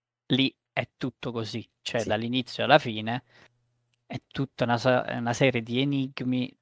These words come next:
Speaker 1: dove veramente devi usare il cervello e devi collegare le cose e,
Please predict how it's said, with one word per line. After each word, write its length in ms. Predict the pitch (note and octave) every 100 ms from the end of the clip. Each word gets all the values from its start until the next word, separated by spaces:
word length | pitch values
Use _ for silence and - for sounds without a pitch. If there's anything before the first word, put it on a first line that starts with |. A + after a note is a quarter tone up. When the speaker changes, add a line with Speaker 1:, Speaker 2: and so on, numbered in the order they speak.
| _
Speaker 1:
dove 440 | - A#2 A#2 A2 - _ _
veramente 420 | - B2+ C3 -
devi 200 | A#2 A#2
usare 220 | A#2+ B2+
il 60 | A#2+
cervello 420 | - C#3+ A#2+ A#2+
e 40 |
devi 220 | A2+ A2+ A2
collegare 640 | A#2 A2 A2+ A#2 A2 - _ -
le 140 | C3
cose 440 | - G#2 G#2+ A2+ -
e, 240 | C3+